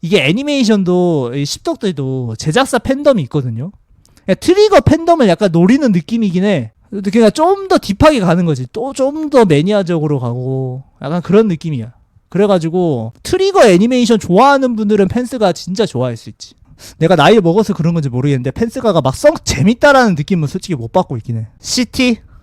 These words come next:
너도 가라. <laughs> 아, 이거는 근데 시티는 제가 완벽하게 파악을 했어요. 정이 들어야 돼. <laughs> 야, 정이 들어야 돼요. 시티는.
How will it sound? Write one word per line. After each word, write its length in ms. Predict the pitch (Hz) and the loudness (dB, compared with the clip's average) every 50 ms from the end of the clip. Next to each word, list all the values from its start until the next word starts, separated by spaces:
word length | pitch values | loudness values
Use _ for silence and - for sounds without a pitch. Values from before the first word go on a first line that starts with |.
| - - - - - - | -20 -20 -20 -20 -6 0
너도 440 | 135 147 185 208 202 190 170 151 131 | 2 4 4 6 6 6 6 4 2
가라. 260 | - - 120 123 120 | -2 -4 -6 -4 -6
<laughs> 1400 | - - - 196 - - - - 466 440 - 440 415 - 339 392 - - 262 - - - - 226 - - - _ _ | -6 -6 -8 -4 -2 -2 2 2 2 4 4 2 2 2 0 -2 -2 -2 -4 -6 -8 -12 -12 -14 -14 -18 -20 _ _
아, 120 | 139 160 | 2 2
이거는 600 | 180 208 233 262 269 269 277 269 262 202 147 127 - | 4 4 4 6 6 6 6 6 4 4 2 0 0
근데 180 | 196 208 214 | 0 0 2
시티는 480 | - - 320 330 - 330 330 302 262 208 | 0 0 -4 -6 -4 -4 -2 -2 -2 -2
제가 220 | 165 196 202 202 | 0 2 4 6
완벽하게 500 | 180 165 185 240 302 311 - 262 240 202 | 6 6 6 4 4 2 2 2 0 0
파악을 380 | - - 254 262 254 247 214 185 | 0 2 2 4 4 4 4 2
했어요. 380 | 175 165 - 156 131 110 107 107 - _ _ _ | 0 -2 -4 -4 -6 -6 -6 -10 -14 _ _ _
정이 440 | - - 135 262 269 262 359 370 349 | 0 2 4 6 6 6 4 2 2
들어야 340 | 294 220 180 160 139 123 120 | 2 2 2 2 0 0 -2
돼. 100 | - 151 160 151 180 180 185 - 220 - - - 277 | -2 -2 -2 -2 -4 -4 -2 -2 -4 -4 -4 -4 -4
<laughs> 560 | - - - - 294 220 226 - - 214 - | -4 -4 -6 -6 -6 -6 -8 -10 -12 -4 -2
야, 60 | 233 | -2
정이 400 | - - - 247 254 302 370 381 | -2 2 2 4 4 4 2 0
들어야 280 | 320 262 190 170 139 123 | -2 -2 -2 -2 -2 -2
돼요. 220 | 113 110 104 110 - | -6 -10 -14 -16 -16
시티는. 560 | - - 254 - - 240 202 156 113 110 117 | -14 -14 -14 -8 -4 -4 -2 -2 -4 -6 -8